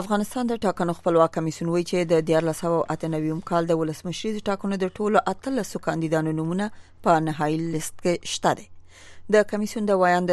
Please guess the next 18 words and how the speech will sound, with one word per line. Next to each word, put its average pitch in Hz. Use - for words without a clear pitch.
دفتر 165
سرپرست 165
ذبیح 160
الله 160
سادات 160
امریکا 156
غږ 156
ته 160
وویل، 190
د 220
انتخاباتي 220
شکایتونو 180
کمیسیون 170
د 170
ټاکنو 160
کمیسیون 160
ته 180
د 165